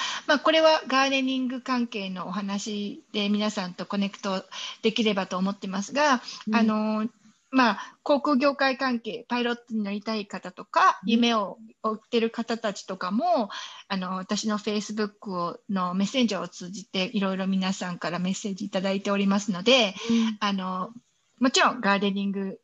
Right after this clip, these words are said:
Speaker 1: の関係、全然プロではないですけど、<laughs> 私に話-、あの、質問があるようでしたら、そちらを、からのメッセージを送っていただければ、あの、返事をさせていただきたいなと思います。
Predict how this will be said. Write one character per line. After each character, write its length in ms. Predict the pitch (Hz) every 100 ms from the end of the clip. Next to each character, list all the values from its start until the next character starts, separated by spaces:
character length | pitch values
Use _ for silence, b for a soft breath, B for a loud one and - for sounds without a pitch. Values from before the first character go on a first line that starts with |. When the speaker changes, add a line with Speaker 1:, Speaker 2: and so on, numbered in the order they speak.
| 233
Speaker 1:
の 220 | 196 - -
関 260 | 190 190
係、 280 | - 190 247 B B B B _
全 220 | 226 226
然 220 | 220 226 220
プ 100 | 269
ロ 120 | 254
で 100 | 214
は 120 | 196
な 120 | 220
い 80 | 254
で 80 | 226
す 100 | -
け 100 | 202
ど、 200 | 202 -
<laughs> 720 | 269 269 277 - - - - -
私 600 | 208 233 254 240 226 -
に 200 | 294 359 -
話-、 440 | - 233 220 208 -
あ 80 |
の、 60 | 202
質 180 | - 214
問 180 | 208 208
が 240 | 202 202
あ 80 | 214
る 120 | 208
よ 120 | 208
う 60 | 208
で 100 | 208
し 80 | -
た 120 | 285
ら、 220 | 370 381 B B B _ -
そ 140 | 208
ち 160 | - 208
ら 240 | 196 196
を、 60 | 196
か 160 | 220
ら 260 | 208 196 - _ _ 220
の 180 | 214 214
メ 120 | 196
ッ 20 |
セ 180 | 196 180
ー 40 |
ジ 120 | 180
を 80 | 170
送 160 | 170 185
っ 20 |
て 120 | -
い 20 |
た 100 | 190
だ 100 | 196
け 120 | 202 247
れ 80 |
ば、 300 | 285 349 285 - B B B -
あ 140 | 185
の、 120 | 180 180
返 200 | 190 180
事 100 | 175
を 60 |
さ 140 | 180 190
せ 100 | -
て 60 |
い 60 | 202
た 120 | 190
だ 100 | 190
き 100 | -
た 120 | 202
い 80 | 196 -
な 120 | 311 330
と 180 | 269
思 180 | - 185
い 60 | 180
ま 160 | 185 180
す。 160 | -